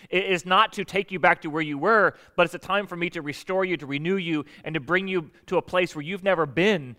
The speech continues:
I'm gonna take you back to the place you used to live, but, but I don't want you to be the same person when you go back there. And so he's saying to them in Isaiah forty-three, he says, "Forget the former things. Do not dwell on the past." Now, for them, that was pretty important, because for them, it was their sin that got them to this place.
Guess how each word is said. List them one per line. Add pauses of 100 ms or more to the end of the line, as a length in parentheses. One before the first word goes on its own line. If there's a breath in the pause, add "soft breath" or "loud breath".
(140)
I'm
gonna
take
you
back
to
the
place
you
used
to
live, (320 soft breath)
but,
but
I
don't
want
you
to
be
the
same
person
when
you
go
back
there. (440 soft breath)
And
so
he's
saying
to
them (680)
in
Isaiah
forty-three,
he
says,
"Forget
the
former
things. (400 soft breath)
Do
not
dwell
on
the
past." (540)
Now, (600 soft breath)
for
them,
that
was
pretty
important,
because
for
them,
it
was
their
sin
that
got
them
to
this
place.